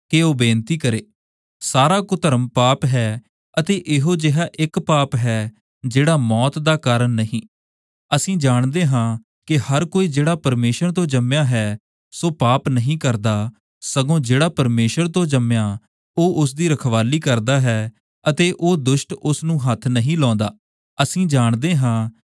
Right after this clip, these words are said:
ਕਿ ਅਸੀਂ ਪਰਮੇਸ਼ਰ ਤੋਂ ਹਾਂ ਅਤੇ ਸਾਰਾ ਸੰਸਾਰ ਉਸ ਦੁਸ਼ਟ ਦੇ ਵੱਸ ਵਿੱਚ ਪਿਆ ਹੋਇਆ ਹੈ। ਅਸੀਂ ਜਾਣਦੇ ਹਾਂ ਕਿ ਪਰਮੇਸ਼ਰ ਦਾ ਪੁੱਤਰ ਆਇਆ ਹੈ ਅਤੇ ਸਾਨੂੰ ਸਮਝ ਦਿੱਤੀ ਹੈ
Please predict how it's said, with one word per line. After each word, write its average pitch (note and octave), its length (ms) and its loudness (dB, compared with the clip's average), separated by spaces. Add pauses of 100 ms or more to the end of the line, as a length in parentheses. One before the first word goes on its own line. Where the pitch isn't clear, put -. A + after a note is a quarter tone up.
(160)
ਕਿ F3 140 -2 (120)
ਅਸੀਂ F3+ 200 -2
ਪਰਮੇਸ਼ਰ A#2+ 560 0
ਤੋਂ D#3+ 200 -2
ਹਾਂ A2 380 -4 (420)
ਅਤੇ E3+ 160 -2
ਸਾਰਾ D3 420 0
ਸੰਸਾਰ C3+ 580 -2
ਉਸ D#3 400 -4
ਦੁਸ਼ਟ B2+ 320 -4
ਦੇ E3 160 0
ਵੱਸ C3 300 -2
ਵਿੱਚ D3+ 320 -4
ਪਿਆ B2+ 200 2
ਹੋਇਆ C#3 320 2
ਹੈ। B2+ 200 -2 (580)
ਅਸੀਂ F#3+ 220 -2
ਜਾਣਦੇ B2+ 500 2
ਹਾਂ A2+ 340 0 (380)
ਕਿ D#3+ 100 0
ਪਰਮੇਸ਼ਰ C3 560 0
ਦਾ F3 140 0
ਪੁੱਤਰ D#3 460 -2
ਆਇਆ B2 300 2
ਹੈ A2+ 340 -2 (340)
ਅਤੇ F3 180 0
ਸਾਨੂੰ D3 440 0
ਸਮਝ D3+ 360 -2
ਦਿੱਤੀ B2 420 -2
ਹੈ G#2+ 320 -2